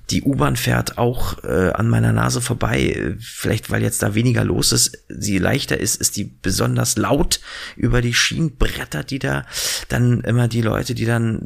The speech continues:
du hast es halt in der Großstadt mehr als natürlich auf einem Dorf oder am, am, äh, auf dem Land, dass sie nachts um zwei, drei ihre Motoren aufheulen, ähm, da mal irgendwie ihren, ihren maskulinen Testosteronspiegel aufpolieren und dann, ja,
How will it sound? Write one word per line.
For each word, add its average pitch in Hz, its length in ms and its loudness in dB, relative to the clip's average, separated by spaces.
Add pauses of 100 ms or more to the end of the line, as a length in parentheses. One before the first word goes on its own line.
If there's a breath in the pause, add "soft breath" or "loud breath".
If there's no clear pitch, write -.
(140)
du 107 220 -6
hast 107 160 0
es - 120 0
halt 117 160 0
in 101 80 0
der 101 100 2
Großstadt 120 480 -2
mehr 110 280 2
als - 200 -2
natürlich 110 380 -2
auf - 100 -4
einem 101 140 0
Dorf - 240 0
oder 104 160 0
am, - 160 -2
am, - 340 -2
äh, - 60 -2
auf - 320 -6
dem 98 120 2
Land, 113 280 -2 (380 loud breath)
dass 110 120 0
sie 117 120 2
nachts - 260 0
um 117 280 0
zwei, 123 320 0
drei 131 380 0
ihre 117 280 2
Motoren 123 600 2
aufheulen, 143 720 0 (380 loud breath)
ähm, 110 720 4
da - 260 2
mal 110 280 2
irgendwie 107 300 -2
ihren, 104 460 2 (160)
ihren 101 400 2
maskulinen 107 840 2 (1000 loud breath)
Testosteronspiegel 127 880 2
aufpolieren 139 580 4
und 123 140 2
dann, 131 200 0
ja, - 240 -6